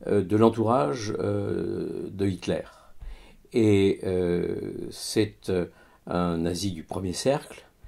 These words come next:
Il, euh, joue un rôle, euh,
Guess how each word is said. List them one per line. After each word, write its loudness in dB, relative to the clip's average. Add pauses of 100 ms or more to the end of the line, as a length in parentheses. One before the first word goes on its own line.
(680)
Il, 4
euh, 4
joue 2
un 6
rôle, 4
euh, -4